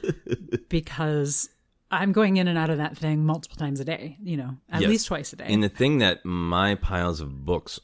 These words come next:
Speaker 1: are blocking me from is books on shelves.
Speaker 2: Right.
Speaker 1: Or some action figures on shelves.
Speaker 2: Right.
Speaker 1: As well. So, yeah,
Speaker 2: So that's a
Speaker 1: totally
Speaker 2: good
Speaker 1: understandable
Speaker 2: distinction.
Speaker 1: if you were like, "Yes,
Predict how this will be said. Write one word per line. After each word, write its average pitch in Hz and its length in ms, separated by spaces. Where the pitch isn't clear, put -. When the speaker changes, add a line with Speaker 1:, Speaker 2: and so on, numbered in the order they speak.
Speaker 1:
are 71 260
blocking 90 480
me 69 120
from 67 480
is 69 240
books 69 460
on 78 260
shelves. 67 680
Speaker 2:
Right. 156 260
Speaker 1:
Or 85 160
some 76 200
action 69 300
figures 65 300
on 62 140
shelves. - 380
Speaker 2:
Right. - 300
Speaker 1:
As 76 160
well. 62 380
So, 71 400
yeah, 78 300
Speaker 2:
So - 20
that's - 240
a - 60
Speaker 1:
totally 139 260
Speaker 2:
good 131 60
Speaker 1:
understandable 110 500
Speaker 2:
distinction. 80 80
Speaker 1:
if - 40
you 95 80
were 90 100
like, 78 280
"Yes, 98 360